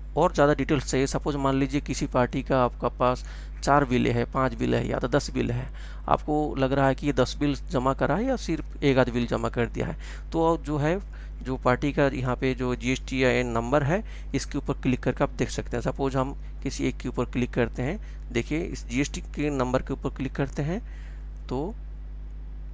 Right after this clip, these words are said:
तो देखिए, इन्होंने, हमने इनसे दो बा-, बिलें लिया है,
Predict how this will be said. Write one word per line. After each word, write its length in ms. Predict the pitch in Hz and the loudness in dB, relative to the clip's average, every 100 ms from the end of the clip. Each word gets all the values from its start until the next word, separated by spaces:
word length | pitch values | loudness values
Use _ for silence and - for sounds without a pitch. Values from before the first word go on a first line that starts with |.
| - - - - - - - - - - | -10 -10 -10 -10 -10 -10 -10 -10 -10 -4
तो 80 | 127 | -2
देखिए, 240 | 117 120 | 0 -2
इन्होंने, 460 | - 147 147 160 226 - - - | 0 0 2 0 -2 -8 -12 -6
हमने 340 | 151 143 165 | -2 2 2
इनसे 220 | 151 - | 2 -2
दो 240 | 156 165 170 | -2 0 4
बा-, 200 | 151 - | 2 2
बिलें 400 | 127 127 127 135 | -2 2 4 4
लिया 280 | 123 123 117 | 6 6 6
है, 220 | 139 | 4